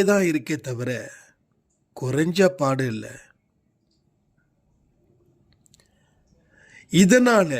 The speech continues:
நம்ம மனசுல மிகப்பெரிய வெறுப்பு,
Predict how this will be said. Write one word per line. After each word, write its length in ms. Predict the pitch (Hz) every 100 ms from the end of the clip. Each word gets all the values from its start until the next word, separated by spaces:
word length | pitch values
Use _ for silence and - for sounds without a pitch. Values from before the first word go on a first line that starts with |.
| 113 - -
நம்ம 180 | 180 208
மனசுல 480 | 196 202 220 - 190 135 113 - -
மிகப்பெரிய 840 | 165 190 196 - 175 202 196 175 113 - - _ 131
வெறுப்பு, 580 | 123 160 185 202 - 135